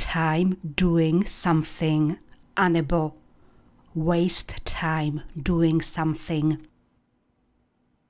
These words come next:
Nestrácejte svůj čas tím, že se ohlížíte nazpět.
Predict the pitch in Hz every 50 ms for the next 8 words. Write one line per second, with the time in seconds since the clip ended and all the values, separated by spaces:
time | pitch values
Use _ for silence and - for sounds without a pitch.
0 | _ _ _ _ _ 180 180 180 185 185 190 - - - - 180 175 175 - -
1 | 185 180 - 175 - - - 180 180 160 - - 190 - - - - - 175 170
2 | 190 185 - - 180 170 - - 180 156 147 170 175 160 - 180 170 - - 175
3 | 170 165 165 - - - - - 170 156 156 151 - -